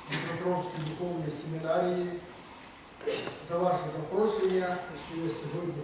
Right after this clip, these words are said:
прибув. От з Москви прийшлось учора, вірніше, позавчора,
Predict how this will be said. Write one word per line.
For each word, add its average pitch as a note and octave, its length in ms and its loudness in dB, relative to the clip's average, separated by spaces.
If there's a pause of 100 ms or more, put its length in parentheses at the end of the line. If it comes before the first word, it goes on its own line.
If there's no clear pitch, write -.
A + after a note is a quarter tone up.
прибув. F3 360 0 (760)
От F3+ 120 2 (120)
з F3+ 40 0
Москви G3+ 280 2
прийшлось F#3+ 600 2 (140)
учора, G3+ 380 4
вірніше, D3+ 480 -2 (100)
позавчора, D#3+ 680 -2